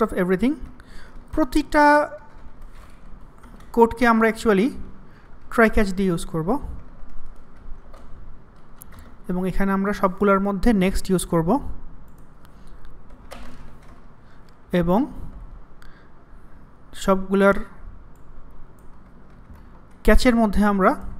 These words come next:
এরর হ্যান্ডলিংয়ের কোডটা সেট করে দিব, so that even if my system throws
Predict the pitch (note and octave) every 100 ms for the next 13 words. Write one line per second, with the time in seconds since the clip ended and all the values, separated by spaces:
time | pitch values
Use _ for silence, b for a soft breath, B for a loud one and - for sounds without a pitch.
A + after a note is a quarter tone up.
0 | - - - G3+ G#3 G3 F#3+ F#3+ F#3+ F#3+
1 | F#3 - D4+ - - b b b - -
2 | F#3+ F3+ D#3+ D#3 D#3+ - - - - -
3 | - - - - - - B3+ F#3+ C4+ -
4 | - F#3+ G#3+ B3+ C4 - A3 G#3+ - G3+
5 | - F3 A3 - B B B B B -
6 | - - - - - - - G#3 G3 B3